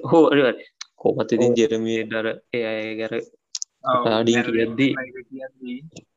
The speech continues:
Speaker 1: ඒක වෙනම ආතල්ල.
Speaker 3: ඔව්.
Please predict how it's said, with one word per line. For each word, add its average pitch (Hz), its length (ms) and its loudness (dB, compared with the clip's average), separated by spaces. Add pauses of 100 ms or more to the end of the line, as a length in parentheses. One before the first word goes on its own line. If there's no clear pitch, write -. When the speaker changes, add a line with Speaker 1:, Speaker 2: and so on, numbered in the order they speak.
(220)
Speaker 1:
ඒක 110 340 0
වෙනම 110 280 0
ආතල්ල. 151 560 2 (880)
Speaker 3:
ඔව්. 139 320 -8